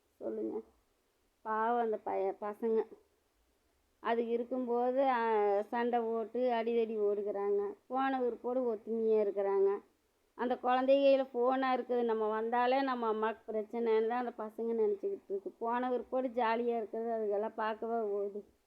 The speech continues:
என்னமோ போங்க. பார்த்தீங்களா, அந்த மனைவிங்கிறவங்களையும் சொல்றாங்க. அந்த அம்மாவும் அப்படி த-, எதுலயோ பெரிய பிரச்சனையில போய் மாட்ட போகுதுங்க. அது மட்டும் நல்லா தெரியுது.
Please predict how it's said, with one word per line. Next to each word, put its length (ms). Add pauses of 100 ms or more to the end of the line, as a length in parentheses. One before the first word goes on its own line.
(1800)
என்னமோ 440 (180)
போங்க. 320 (2500)
பார்த்தீங்களா, 580
அந்த 200
மனைவிங்கிறவங்களையும் 1120
சொல்றாங்க. 400 (120)
அந்த 140 (100)
அம்மாவும் 400
அப்படி 200 (120)
த-, 500
எதுலயோ 320 (220)
பெரிய 360 (200)
பிரச்சனையில 580
போய் 120 (120)
மாட்ட 320 (100)
போகுதுங்க. 460 (760)
அது 180 (100)
மட்டும் 340
நல்லா 240 (140)
தெரியுது. 380